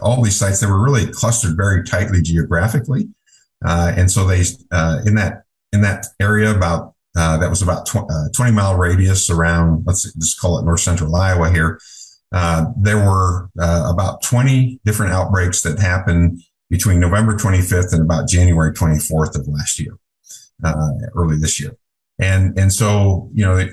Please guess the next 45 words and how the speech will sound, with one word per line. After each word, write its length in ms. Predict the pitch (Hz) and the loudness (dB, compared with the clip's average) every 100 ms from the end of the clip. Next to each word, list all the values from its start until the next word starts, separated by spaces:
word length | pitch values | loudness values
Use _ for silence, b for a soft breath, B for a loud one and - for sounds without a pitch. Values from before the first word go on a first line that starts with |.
| - | 0
immediately 500 | 110 160 156 101 92 | 2 2 2 2 2
raised 340 | 98 104 107 | 2 2 0
the 60 | - | -2
question 340 | 98 95 92 | 0 0 2
of 160 | 85 80 95 | 0 0 -4
why 340 | 87 92 127 | 0 2 2
is 220 | 120 104 107 | 2 2 2
that 120 | 95 | 2
happening? 280 | 101 95 101 | 2 2 2
And, 160 | 107 | 4
and 120 | 101 | 4
by 140 | 98 110 | 2 2
the 60 | |
way, 100 | 107 | 2
there 140 | 104 95 | 2 2
weren't 240 | 127 135 | 2 2
really 500 | 104 104 101 90 95 98 | 0 2 2 2 0 2
any 360 | 120 110 95 98 | 2 4 2 0
other 260 | 123 92 | 0 0
cases 440 | - 90 90 92 87 | 0 0 0 0 -2
reported 400 | 87 95 87 87 | -2 -2 -2 0
outside 440 | 92 - 110 110 | -2 -2 -2 -2
that 120 | 76 76 | -2 -6
area. 320 | - - - | -10 -14 -8
They 80 | 87 | -2
were 220 | 87 85 | 0 2
all 360 | 95 95 92 - | 2 2 -2 -4
clustered 300 | - 92 - | -2 -2 -2
right 220 | 73 76 - | -6 -6 -2
there. 260 | 85 69 B B B B B _ | -4 -4 B B B B B _
And, 260 | 95 95 90 | 0 0 2
and 140 | 101 | 2
so 200 | 95 104 | 2 0
it 40 | 92 | 0
raised 260 | 107 117 | 2 0
the, 340 | 113 110 - 92 | 0 -4 -4 -2
uh, 460 | 87 82 82 71 | 0 2 0 0
an 60 | 92 | 0
opportunity 500 | 107 117 101 117 95 | 0 0 0 2 2
for 260 | 98 87 95 | 2 2 2
us 140 | 117 | 0
to 100 | 98 | -2
kind 180 | 107 92 | 0 0
of, 460 | 85 76 - - | 0 -2 -8 -2
um, 300 | 87 82 80 | 0 0 -2